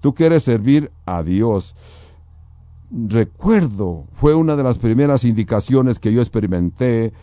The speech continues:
cuando mi vida cambió en el Señor Jesucristo. Antes de esto yo no tenía deseo de ir a ninguna iglesia, yo no tenía ningún deseo de atender iglesia. Cuando yo era un adolescente, iba a la iglesia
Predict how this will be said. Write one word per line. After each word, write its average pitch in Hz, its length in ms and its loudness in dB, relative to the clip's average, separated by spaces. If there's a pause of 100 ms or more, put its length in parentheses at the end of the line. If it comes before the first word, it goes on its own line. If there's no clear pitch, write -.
(500)
cuando 110 380 4
mi 107 100 4
vida 151 220 2
cambió 127 840 2
en 117 200 2
el 107 80 2
Señor 117 300 -2
Jesucristo. 98 920 -4 (720)
Antes 151 340 0
de 160 80 2
esto 170 180 0
yo 151 140 2
no 151 100 2
tenía 135 260 0
deseo 117 280 -2
de 117 80 0
ir 113 80 0
a 104 100 -2
ninguna 98 360 -2
iglesia, 127 680 0 (360)
yo 135 180 4
no 165 120 4
tenía 135 260 2
ningún 127 320 4
deseo 123 220 -2
de 123 80 -2
atender 107 320 -4
iglesia. 110 640 -4 (600)
Cuando 113 300 4
yo 131 160 6
era 175 240 4
un 170 180 4
adolescente, 127 840 0
iba 131 320 0
a - 20 0
la 113 160 0
iglesia 117 800 -2